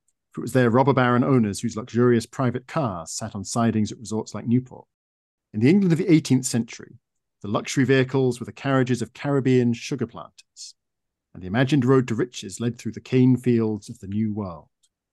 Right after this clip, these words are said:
The Atlantic slave trade had first touched Britain back in fifteen fifty-five, when the mariner John Locke had sailed back from West Africa carrying certain black slaves, whereof some were tall and strong men. Two centuries later,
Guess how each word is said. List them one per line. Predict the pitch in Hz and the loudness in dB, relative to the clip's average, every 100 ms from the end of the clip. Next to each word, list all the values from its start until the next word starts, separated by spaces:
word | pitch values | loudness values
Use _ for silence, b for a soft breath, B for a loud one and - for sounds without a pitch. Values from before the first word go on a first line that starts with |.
| _ _ | _ _
The | 131 | -2
Atlantic | 156 180 185 | 2 2 2
slave | - 160 139 | 4 6 4
trade | - 101 98 | 0 -6 -6
had | - | -2
first | 147 139 - | 0 0 -2
touched | - - - | -8 -8 -14
Britain | 107 95 95 165 - _ _ _ _ - | -14 -12 -12 -12 -16 _ _ _ _ -8
back | 123 | -4
in | 120 | -4
fifteen | 127 135 123 | -2 2 2
fifty-five, | 123 127 113 117 92 - _ _ _ _ _ _ | 2 -2 -2 -4 -4 -10 _ _ _ _ _ _
when | 120 104 | -6 0
the | |
mariner | 120 143 139 123 | 4 4 4 4
John | 135 120 | 2 2
Locke | 123 147 - - | 2 -2 -6 -18
had | - | -12
sailed | - 131 120 117 | -2 2 2 0
back | 127 135 | -6 -6
from | 113 | -6
West | 110 131 135 | -4 -2 -4
Africa | 110 - - | -6 -10 -16
carrying | - 120 110 107 104 104 _ _ | -6 -4 -2 -4 -6 -10 _ _
certain | - - 160 135 - 131 120 | -10 -4 -4 -4 -2 2 2
black | 113 131 - - | 0 -4 -6 -12
slaves, | - 143 120 - - - - | -8 -4 -4 -6 -14 -16 -8
whereof | 120 104 101 | -4 -4 -4
some | - 156 143 | -2 -2 -2
were | 104 | -4
tall | - 95 110 | -8 -10 -8
and | 113 | -8
strong | - 131 117 | -6 -4 -2
men. | 135 98 - _ _ _ _ _ _ _ _ _ _ _ _ _ | 0 -2 -6 _ _ _ _ _ _ _ _ _ _ _ _ _
Two | - 190 | 0 2
centuries | 180 180 156 135 | 2 2 0 0
later, | 139 131 - | 0 -2 -10